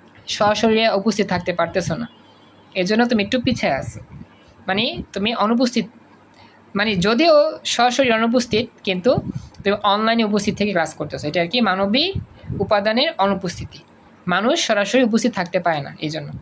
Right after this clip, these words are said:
ফাতেমা মিম জয়েন করছো ক্লাসে, thank you so much। আশা করি একটু তাড়াতাড়ি আসলে ভালো হইতো, অন-, অনেকটা এমসিকিউ দেখতে পারতাম।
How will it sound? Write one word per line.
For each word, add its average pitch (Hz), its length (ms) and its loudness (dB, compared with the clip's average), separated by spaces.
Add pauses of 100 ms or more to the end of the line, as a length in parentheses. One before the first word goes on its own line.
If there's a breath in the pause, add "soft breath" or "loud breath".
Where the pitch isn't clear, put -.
(380 loud breath)
ফাতেমা 233 340 2
মিম 254 200 4
জয়েন 196 260 2
করছো 196 240 0
ক্লাসে, 190 280 0
thank 170 220 -2
you 175 200 -2
so 180 100 0
much। 226 340 -2
আশা 202 220 0
করি 247 260 2
একটু 254 480 2 (280 loud breath)
তাড়াতাড়ি 240 280 2
আসলে 240 220 0
ভালো 190 220 2
হইতো, 175 220 0
অন-, 190 400 0 (200)
অনেকটা 196 380 -2
এমসিকিউ 175 360 -2
দেখতে 170 240 -4
পারতাম। 147 300 -8